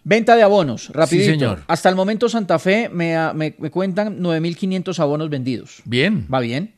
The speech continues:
Speaker 2: Bien.
Speaker 1: Millonarios, mm, lleva menos, van seis mil abonos vendidos, hay plazo hasta el domingo, pero Millonarios esperan veinte,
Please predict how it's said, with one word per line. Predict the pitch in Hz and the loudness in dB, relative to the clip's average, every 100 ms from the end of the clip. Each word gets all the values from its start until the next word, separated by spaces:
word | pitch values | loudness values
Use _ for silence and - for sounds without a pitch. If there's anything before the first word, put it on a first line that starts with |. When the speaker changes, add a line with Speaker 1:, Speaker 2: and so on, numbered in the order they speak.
| _ | _
Speaker 2:
Bien. | 117 113 82 - - | -4 -2 -4 -10 -4
Speaker 1:
Millonarios, | 185 190 196 220 170 127 - - | 2 4 6 6 4 0 -4 -10
mm, | 156 165 170 | -6 -4 -2
lleva | 151 196 | 2 2
menos, | 214 208 208 185 - | 4 2 0 -4 -6
van | 156 185 | -2 -2
seis | 185 202 185 | 0 0 0
mil | 196 202 - | 0 -2 -2
abonos | 180 190 190 | -2 -2 -2
vendidos, | 165 151 175 196 | -2 0 2 2
hay | 170 | -2
plazo | 151 175 180 | -2 -2 -2
hasta | - | -4
el | 180 | -4
domingo, | 185 208 202 180 220 | -2 -2 0 0 0
pero | 170 | -2
Millonarios | 151 143 139 165 | -2 -2 -2 -4
esperan | 175 - 151 160 170 | -6 -4 -4 -4 -6
veinte, | 156 156 139 147 | -6 -6 -6 -10